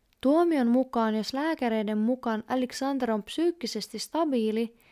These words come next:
siirretään hänet vankilaan istumaan elinkautista tuomiota. No, mitä tulee Lyudmilaan, Alexanderin äitiin, niin hän myönsi kolmen tytön houkuttelemisen murhapaikalle.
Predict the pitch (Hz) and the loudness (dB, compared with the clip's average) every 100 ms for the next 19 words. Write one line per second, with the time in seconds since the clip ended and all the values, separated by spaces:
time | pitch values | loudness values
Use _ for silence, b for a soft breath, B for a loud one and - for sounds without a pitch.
0 | b - 269 233 214 226 330 359 330 320 | b -6 0 2 2 0 0 0 0 -2
1 | 254 220 254 294 262 233 220 220 214 240 | 0 0 2 0 0 0 0 -2 -4 -2
2 | 226 220 214 208 233 277 262 240 214 - | -2 -2 -4 -4 -4 -2 -2 0 -2 -6
3 | 208 - 208 214 247 277 - - _ _ | -8 -8 -8 -8 -10 -14 -18 -20 _ _
4 | _ _ _ _ - 208 208 208 208 233 | _ _ _ _ -2 0 2 2 0 -2
5 | 233 233 233 240 233 254 294 320 269 214 | 0 0 2 0 -2 -2 -2 -4 -4 -4
6 | 226 233 226 220 208 208 208 226 311 285 | -4 -4 -4 -4 -4 -4 -4 -4 -4 -6
7 | - 208 208 b b b b - 311 330 | -4 -4 -4 b b b b -4 -2 0
8 | 415 349 339 330 262 247 247 254 240 208 | 0 2 0 0 -4 -2 0 2 0 0
9 | 214 226 220 202 220 226 226 - - 196 | 0 0 -2 -2 0 0 -2 -6 -6 -4
10 | 196 196 196 202 233 233 208 196 185 190 | -4 -4 -4 -2 -2 -2 -2 -2 -4 -4
11 | 208 208 | -8 -10